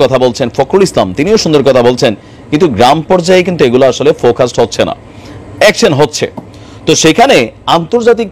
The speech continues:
পৃথিবী দেখতে পাবে ডক্টর ইউনূসের সংস্কার পরিকল্পনা কি। আর আপনি নিশ্চিত থাকেন সবাই Wow, bravo, bravo, ডক্টর Yunus, come অন, সাপোর্টও করবে। সেখানে তিনি রাষ্ট্রের এই মুহূর্তে যে অর্থনৈতিক সংস্কার দরকার,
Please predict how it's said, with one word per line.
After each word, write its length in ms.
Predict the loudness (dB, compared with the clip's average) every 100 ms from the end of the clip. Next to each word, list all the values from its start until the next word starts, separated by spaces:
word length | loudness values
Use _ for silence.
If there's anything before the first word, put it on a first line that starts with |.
| -2
পৃথিবী 340 | 0 2 2 0 -6 -20 -20 -20 -20 -20 -6 -2
দেখতে 220 | 0 2
পাবে 200 | 2 2 2
ডক্টর 280 | 0 2 0
ইউনূসের 340 | 0 0 -2 0
সংস্কার 360 | -2 -2 -2 0
পরিকল্পনা 560 | 2 0 0 -2 -6 -8
কি। 160 | -10 -14 -18 -6
আর 120 | 2 2
আপনি 120 | 4 0
নিশ্চিত 280 | 0 -2 -2
থাকেন 200 | -2 -2
সবাই 400 | 0 2 4 2 -4 -20 -20 -20 -20 -20 -20 -20 -20 -18 -18 -18 -20 -6
Wow, 640 | 2 4 4 4 4 4 2
bravo, 500 | 2 2 2 2 0 0 2
bravo, 340 | 2 4 2
ডক্টর 400 | 2 2 2 0
Yunus, 460 | 0 2 2 0 0
come 160 | 0 4
অন, 460 | 4 6 4 0 -6 -20 -20 -18
সাপোর্টও 580 | -6 -2 -2 0 -2 0
করবে। 340 | -2 -4 -8 -16 -20 -20 -20 -20 -20 -6
সেখানে 360 | -2 2 2 2
তিনি 180 | 0 2
রাষ্ট্রের 440 | 2 2 0 -2 0 0
এই 80 | 2
মুহূর্তে 300 | 0 -2 0
যে 120 | 0 2
অর্থনৈতিক 540 | 0 -2 -6 -4 -6
সংস্কার 540 | -2 -2 -4 -2 -2 0
দরকার, 340 | 0 0 -2